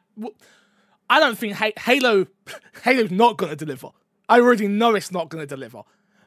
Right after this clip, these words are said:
Because not, not from the fact of it's not gonna be a great game. It's people's expectations for that game are so out of whack already. I see it all the time. And I'm like,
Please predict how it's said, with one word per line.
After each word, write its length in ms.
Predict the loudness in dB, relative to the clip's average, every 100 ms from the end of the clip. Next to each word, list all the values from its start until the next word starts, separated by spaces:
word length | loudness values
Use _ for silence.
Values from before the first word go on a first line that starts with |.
| -6
Because 400 | -2 0 0 -2 _
not, 320 | 0 0 0 _
not 200 | -2 0 0
from 120 | -6
the 80 | -2
fact 300 | -2 -2 -4
of 200 | -4 -6 _
it's 200 | -10 -6
not 240 | -2 -4 -4
gonna 160 | -6
be 120 | -4
a 60 | -4
great 260 | -4 -6 -2
game. 300 | -2 -4 -10 _ _ -14
It's 160 | -12
people's 480 | -12 -10 -8 -8 -8
expectations 800 | -8 -8 -10 -8 -8 -6 -8 -10
for 100 | -6
that 200 | -6 -4
game 280 | -6 -8 -10 _ -4
are 140 | -2
so 460 | -2 -6 0 2 4
out 240 | 4 2 0
of 120 | -2
whack 340 | 0 0 -2
already. 520 | -10 -6 -6 -6 -16 _ _ _ _ _ _ _ _ -6
I 120 | -6
see 340 | -4 -2 0
it 80 | 0
all 240 | -2 -4 -2
the 100 | -2
time. 460 | -2 -2 -2 -4
And 80 | -4
I'm 140 | -2 -2
like, 300 | -2 -4